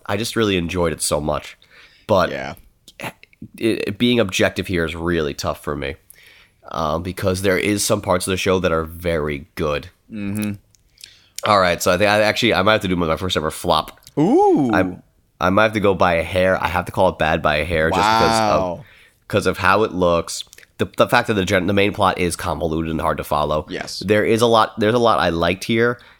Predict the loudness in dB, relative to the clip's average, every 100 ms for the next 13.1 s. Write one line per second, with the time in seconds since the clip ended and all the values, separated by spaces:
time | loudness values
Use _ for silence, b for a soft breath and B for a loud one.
0 | B 2 2 2 -2 0 -2 -2 -6 0
1 | 2 2 0 -4 0 0 2 0 -2 -2
2 | -2 -6 -8 _ -6 -2 -2 -2 -2 0
3 | -2 -2 -2 -2 -2 -6 -8 -14 _ _
4 | _ -2 0 2 0 0 0 0 -2 -4
5 | -2 0 2 0 0 -4 -6 -8 -20 _
6 | _ -20 _ _ _ _ _ _ -6 0
7 | 2 2 2 2 4 4 4 2 0 2
8 | 4 4 2 4 4 4 4 2 2 4
9 | 4 4 4 4 4 2 2 0 2 2
10 | 0 -2 -4 0 0 0 -6 -8 _ B
11 | B B B -2 0 0 -2 -4 0 0
12 | -2 -16 _ _ _ -12 -4 -2 0 -4
13 | -4